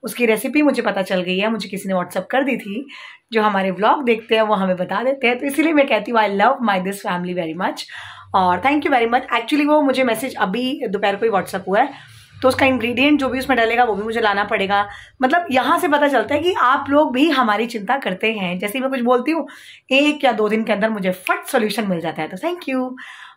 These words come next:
और अभी मैं जाती हूँ पढ़ाने। Black coffee, आरव की चाय, ब्रूनो के चावल, सब बन चुके हैं, एकदम ready। और मैं आपसे मिलूंगी शाम को बच्चों को पढ़ाने के बाद।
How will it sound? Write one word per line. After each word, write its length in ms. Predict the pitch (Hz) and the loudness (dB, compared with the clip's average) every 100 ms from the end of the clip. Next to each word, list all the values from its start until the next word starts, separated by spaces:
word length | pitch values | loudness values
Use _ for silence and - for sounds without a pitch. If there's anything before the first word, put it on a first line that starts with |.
| - | 2
और 240 | 214 208 | 4 4
अभी 240 | 208 208 254 | 2 -2 0
मैं 100 | 233 | 0
जाती 260 | 185 180 | 0 -2
हूँ 80 | 170 | -6
पढ़ाने। 380 | 196 226 254 254 | -2 0 2 0
Black 280 | 190 180 - | 0 -2 -2
coffee, 380 | 220 220 269 269 | -2 -2 -4 -4
आरव 220 | 190 165 - | -2 -2 -6
की 80 | |
चाय, 380 | - 233 254 262 | -2 2 2 2
ब्रूनो 240 | 220 185 156 | 0 -4 -8
के 100 | 156 | -4
चावल, 520 | 262 277 277 285 277 - - - | 0 2 0 -2 -6 -12 -20 -6
सब 200 | - 330 | 0 4
बन 180 | 247 240 | 4 2
चुके 220 | 247 240 | 0 0
हैं, 180 | 233 254 | 2 0
एकदम 300 | 190 190 185 | -2 -2 0
ready। 340 | 196 285 415 - - _ 226 | -2 -4 -6 -14 -20 _ 2
और 360 | 202 196 185 | 4 4 0
मैं 140 | 208 254 | 0 0
आपसे 280 | 262 262 | 0 -2
मिलूंगी 320 | 226 190 196 214 | -4 -4 -4 -4
शाम 320 | 233 233 262 | -2 -2 -2
को 140 | 311 | -6
बच्चों 260 | 254 185 190 | -6 -6 -8
को 80 | 220 | -6
पढ़ाने 320 | 185 170 156 | -6 -6 -8
के 140 | - | -12
बाद। 180 | 269 - | -16 -18